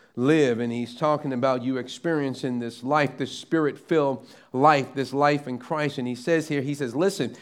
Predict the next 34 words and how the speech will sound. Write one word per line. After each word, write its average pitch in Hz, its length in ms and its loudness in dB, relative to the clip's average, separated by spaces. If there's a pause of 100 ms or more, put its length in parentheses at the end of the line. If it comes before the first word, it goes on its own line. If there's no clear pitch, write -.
(140)
when 214 460 8
you 202 580 2
were 170 500 8 (340)
set 156 360 2
free," 160 480 4
he 147 220 2
says, 139 280 0
"when 185 360 6
you 180 180 6
were 160 220 4
made 160 400 2
free 160 320 0
in 131 120 -2
Christ," 131 540 4 (280)
here 214 220 4
was 175 140 4
the 151 80 2
deal, 139 440 6 (160)
and 139 140 0
I 151 80 4
say 151 200 0
this 139 200 -2
a 151 60 2
lot, 139 220 4
you 180 220 2
were 175 200 4
not 175 340 8
made 160 340 6
free 165 360 2
to - 120 -6
do 143 280 2
what 135 300 -2
you 143 100 2
want, 120 540 -2